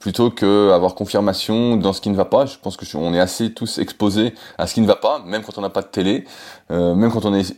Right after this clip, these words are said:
on fuit les informations ou qu'on lit pas les journaux, on est déjà assez, euh, entouré d'informations négatives. Et donc j'évite en fait de confirmer que, euh,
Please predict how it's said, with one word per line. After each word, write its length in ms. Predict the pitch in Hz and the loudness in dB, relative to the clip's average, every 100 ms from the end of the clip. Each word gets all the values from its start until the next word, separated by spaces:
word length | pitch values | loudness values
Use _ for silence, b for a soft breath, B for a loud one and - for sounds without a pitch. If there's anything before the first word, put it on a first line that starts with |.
| - | -8
on 120 | 87 | -6
fuit 440 | - - 131 127 - | -6 0 2 2 0
les 160 | 95 | -2
informations 580 | 104 101 101 92 120 170 - B B B | 0 0 0 -2 -4 -4 -8 B B B
ou 80 | - | -6
qu'on 120 | - | -2
lit 100 | 92 | 0
pas 100 | 92 | 2
les 120 | 131 | 2
journaux, 340 | 98 95 107 - B B B | 2 0 0 -4 B B B
on 100 | - | -10
est 40 | |
déjà 200 | 78 90 | -4 0
assez, 280 | 92 104 - | 0 -2 -4
euh, 720 | 120 117 92 85 76 69 64 - - | -2 0 0 0 0 -2 -4 -6 -8
entouré 360 | 107 98 107 | -8 -6 -2
d'informations 460 | 113 92 90 90 107 | -2 -2 -2 -4 -2
négatives. 300 | 98 90 135 | -2 -2 0
Et 40 | |
donc 140 | 101 95 | 0 0
j'évite 320 | 90 107 120 | 0 0 0
en 60 | 98 | 0
fait 160 | 110 | 0
de 100 | 98 | -2
confirmer 580 | 85 98 - 95 98 110 | -4 -6 -2 0 0 0
que, 100 | - | 0
euh, 500 | 92 92 80 76 71 | 0 2 2 2 0